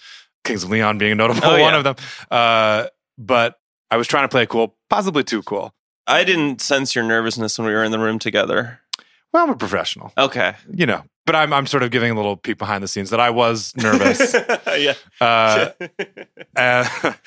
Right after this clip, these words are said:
Speaker 1: and I don't know. Yeah. And I, I thought Albert was really gracious and, and talking. I think we caught him at an interesting time because he had just finished,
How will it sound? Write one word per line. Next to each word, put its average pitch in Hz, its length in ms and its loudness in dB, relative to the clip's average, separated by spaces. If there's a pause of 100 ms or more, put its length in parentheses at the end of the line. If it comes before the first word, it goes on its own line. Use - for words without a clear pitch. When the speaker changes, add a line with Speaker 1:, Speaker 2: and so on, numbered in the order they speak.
(260)
Speaker 1:
and 165 160 2
I 220 40 2
don't 220 80 2
know. 190 100 2
Yeah. 180 180 2
And 139 80 2
I, 135 240 2
I 131 40 2
thought 139 180 2
Albert 123 280 2
was 113 200 -4
really 113 160 -4
gracious 110 440 -2
and, 104 200 -4
and 107 180 -6
talking. 107 540 -2 (160)
I 139 80 2
think 147 120 2
we 143 80 2
caught 139 180 2
him 127 80 -2
at 123 60 -2
an 120 60 -4
interesting 117 240 -6
time 107 220 0
because 98 240 -4
he 113 100 -4
had 101 100 -2
just 113 320 0
finished, - 640 -4